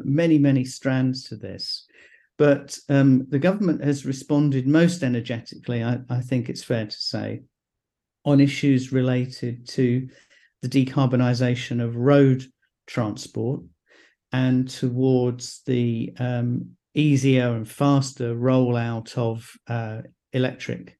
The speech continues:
vehicles. And they've also taken some new initiatives to, uh, move forward their agenda on sustainable aviation fuels,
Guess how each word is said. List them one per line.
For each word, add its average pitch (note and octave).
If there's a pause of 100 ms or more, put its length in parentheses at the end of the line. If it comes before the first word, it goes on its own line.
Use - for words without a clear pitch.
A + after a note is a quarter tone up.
(120)
vehicles. A#2+ (600)
And D3+
they've E3
also G3+
taken D3
some C#3
new C#3 (500)
initiatives C3
to, B2+ (260)
uh, B2 (280)
move C#3
forward B2+
their B2+
agenda B2+
on B2+ (260)
sustainable C3+
aviation C3+
fuels, G#2